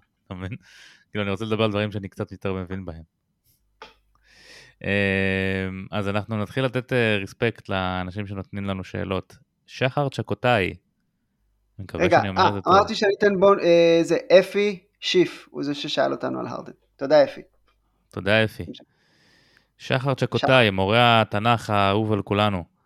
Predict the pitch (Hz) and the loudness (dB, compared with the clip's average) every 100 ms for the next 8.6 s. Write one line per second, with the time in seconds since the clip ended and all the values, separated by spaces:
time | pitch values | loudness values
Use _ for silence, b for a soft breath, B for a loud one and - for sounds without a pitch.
0 | _ _ _ - 92 92 90 90 90 90 | _ _ _ -6 -4 -2 -2 -2 -4 -4
1 | 90 90 90 90 92 - _ _ _ _ | -4 -6 -8 -12 -16 -20 _ _ _ _
2 | _ _ 110 - 104 - 143 - - 113 | _ _ -12 -8 -8 -2 -2 0 -2 -2
3 | - 143 123 101 117 95 - 110 _ - | -2 -4 -2 0 0 -2 -6 -16 _ -8
4 | 104 101 95 92 120 123 107 95 98 - | -4 -2 -2 -4 -2 -2 -4 -6 -10 -8
5 | 95 _ _ _ _ _ _ _ _ _ | -8 _ _ _ _ _ _ _ _ _
6 | 107 113 - 101 98 92 92 82 _ _ | -6 -6 -4 -2 -2 -2 -6 -10 _ _
7 | _ _ _ _ _ _ _ - 131 170 | _ _ _ _ _ _ _ -10 -8 -6
8 | 95 92 - 101 113 - | -6 -6 -4 0 -2 -2